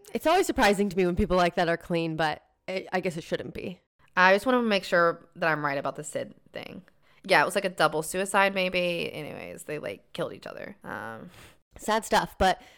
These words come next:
Speaker 1: okay, so next time we're gonna talk about Vivian's foray into runway fashion and creating her own fashion line,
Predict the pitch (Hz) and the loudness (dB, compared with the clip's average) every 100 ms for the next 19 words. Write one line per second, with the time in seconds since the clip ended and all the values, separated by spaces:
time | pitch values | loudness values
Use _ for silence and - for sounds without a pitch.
0 | - 185 175 147 202 294 - 339 294 262 | -6 -2 -2 -2 0 0 0 -2 0 0
1 | 226 226 220 202 185 180 - - - - | 0 0 2 2 2 2 -4 -18 -20 -20
2 | - - 160 208 202 196 190 190 170 - | -20 -8 0 2 4 4 4 0 -4 -10
3 | - 202 190 185 175 175 170 180 226 220 | 0 4 6 6 4 2 -2 2 2 4
4 | 214 208 202 196 - 196 190 170 170 175 | 2 2 2 2 2 0 0 -2 -2 -2
5 | 170 170 151 - 160 160 160 147 - 151 | 0 -2 -4 -4 -4 -2 -2 -2 -6 -4
6 | 170 196 185 180 180 | 0 2 4 2 0